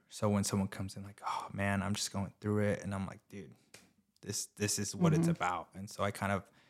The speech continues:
Speaker 1: usually when I hear that, it's kinda a spark or a drive for me to, like,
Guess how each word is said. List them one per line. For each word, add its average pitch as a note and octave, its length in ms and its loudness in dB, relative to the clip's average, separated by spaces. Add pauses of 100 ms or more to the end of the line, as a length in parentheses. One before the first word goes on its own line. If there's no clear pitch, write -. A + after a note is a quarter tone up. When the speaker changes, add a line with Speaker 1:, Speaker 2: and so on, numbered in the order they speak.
(460)
Speaker 1:
usually A2+ 240 6
when G#2 140 6
I F#2+ 80 4
hear G2+ 200 0
that, F2+ 120 2
it's D#2+ 100 -6
kinda G2 220 0
a D2+ 80 -4
spark - 540 0
or G2 120 0
a F#2+ 80 -2
drive F#2 280 -2
for - 100 -16
me F#2+ 120 -10
to, F#2+ 100 -6
like, F2+ 280 -8